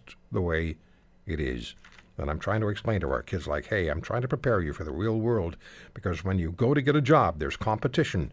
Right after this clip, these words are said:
and what are you gonna do to stand out?" But unfortunately, we're not preparing these kids. Before they get to us, at least, to be ready for that. And you have to stand out,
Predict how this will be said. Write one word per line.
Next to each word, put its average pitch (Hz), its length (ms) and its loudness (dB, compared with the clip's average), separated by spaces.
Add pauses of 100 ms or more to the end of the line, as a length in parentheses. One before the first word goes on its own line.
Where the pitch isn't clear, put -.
(260)
and 67 180 -6
what 110 140 2
are 151 40 6
you 147 60 6
gonna 165 220 8
do 151 340 8 (340)
to 104 100 -4
stand 127 420 4
out?" 110 320 2 (380)
But 78 140 -4
unfortunately, 82 600 -2
we're 98 140 -2
not 98 160 -2
preparing 104 420 2
these 67 220 -4
kids. 69 380 -6 (340)
Before 87 320 -4
they 85 100 -2
get 90 220 -4
to 98 160 -2
us, 76 280 -2
at - 120 -10
least, - 340 -8 (400)
to - 80 -12
be 71 100 -4
ready 64 220 -4
for 67 200 -8
that. 60 260 -8 (1200)
And 101 120 -2
you 98 60 0
have 127 240 4
to - 80 0
stand 67 340 -2
out, 64 340 -8